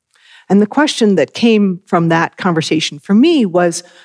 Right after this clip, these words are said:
"What are we building here? You know, what are we building here?" And this is all part of that, you know, why we do what we do, why we gather every Sunday, why we gather every week.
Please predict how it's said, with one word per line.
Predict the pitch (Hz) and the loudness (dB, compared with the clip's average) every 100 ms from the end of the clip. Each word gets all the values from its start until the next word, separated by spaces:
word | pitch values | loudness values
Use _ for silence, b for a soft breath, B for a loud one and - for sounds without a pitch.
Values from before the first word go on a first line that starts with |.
| b _ _ _ _ _ | b _ _ _ _ _
"What | 403 - - | -6 -4 0
are | 226 240 247 247 | 2 2 2 0
we | 214 233 | 0 0
building | 196 277 339 226 160 | 2 2 2 2 -2
here? | - - 151 - _ _ _ _ _ _ _ _ _ 202 | -4 -2 -2 -2 _ _ _ _ _ _ _ _ _ -2
You | |
know, | 226 | 0
what | 226 247 311 - | 2 0 -2 -2
are | 247 262 262 269 | -2 2 2 2
we | 233 226 | 2 2
building | 180 240 185 151 | 2 0 0 -4
here?" | 147 - - - _ _ _ _ _ _ _ _ _ _ - | -6 -8 -8 -14 _ _ _ _ _ _ _ _ _ _ 0
And | 220 | 2
this | 247 | 2
is | 262 220 | 0 0
all | 220 | 0
part | 214 - 220 | -2 -2 0
of | 202 - | 0 0
that, | 156 170 - - _ _ _ _ _ _ _ - | 0 -2 -6 -10 _ _ _ _ _ _ _ -4
you | 180 | 0
know, | 175 | 2
why | 175 185 196 208 | 2 2 2 0
we | 208 208 | 0 -2
do | 170 170 202 | 0 2 2
what | 180 180 | 0 0
we | 196 185 | 0 0
do, | 202 240 | -2 -4
why | 156 147 165 170 | -4 -8 -6 -2
we | 185 202 | -2 -2
gather | 214 214 226 202 | -2 -2 -2 0
every | 190 185 185 | 0 0 -2
Sunday, | - 269 202 135 | 0 0 2 0
why | 156 170 | -2 -2
we | 180 | -2
gather | 170 160 185 202 190 | -2 -2 0 -2 -2
every | 196 185 190 | -2 -2 0
week. | 285 | 0